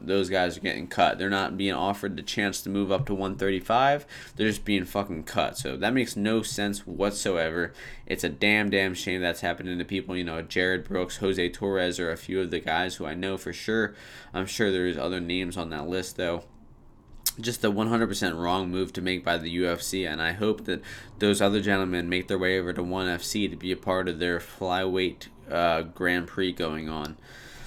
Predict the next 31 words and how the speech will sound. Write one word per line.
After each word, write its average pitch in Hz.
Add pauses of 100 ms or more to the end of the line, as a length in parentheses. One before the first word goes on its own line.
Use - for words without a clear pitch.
(280)
Uh, 85
also 113
in 110
the 107
way 104
of 90
rumors, 104
we 98
have, 101
after 98
Cowboy's 104
most 95
recent 101
win, 98
he's 95
been, 98
you 98
know, 95
talking 117
a 110
little 113
bit 107
of, 104
a 92
little 110
bit 101
of 98
McGregor, 92
saying 92
that 85
he, 98